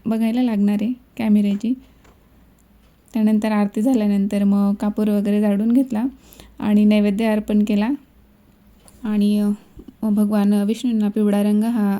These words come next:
अतिशय प्रिय असल्यामुळे मी खालचं वस्त्र हे पिवळ्या रंगाचं तर आणलं होतं, तर मला ड्रेसही पिवळ्या रंगाचा घ्यायचा होता, पण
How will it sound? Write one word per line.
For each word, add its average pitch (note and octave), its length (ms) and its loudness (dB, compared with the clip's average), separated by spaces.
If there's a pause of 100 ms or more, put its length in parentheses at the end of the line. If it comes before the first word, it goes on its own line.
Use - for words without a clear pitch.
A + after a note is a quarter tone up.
अतिशय A#3+ 360 -4
प्रिय A3 220 -2
असल्यामुळे G3+ 680 -2 (640)
मी G#3+ 160 2
खालचं A3 260 0
वस्त्र G#3 280 -2
हे G#3+ 120 -2
पिवळ्या G#3+ 340 0
रंगाचं G#3+ 420 0
तर A3+ 60 -2
आणलं A3 240 0
होतं, B3+ 260 -2
तर B3 100 -2
मला A#3 240 0
ड्रेसही A#3+ 360 0
पिवळ्या A#3+ 280 0
रंगाचा A3 560 -2 (100)
घ्यायचा A#3 320 2
होता, A#3+ 180 -4
पण B3 280 0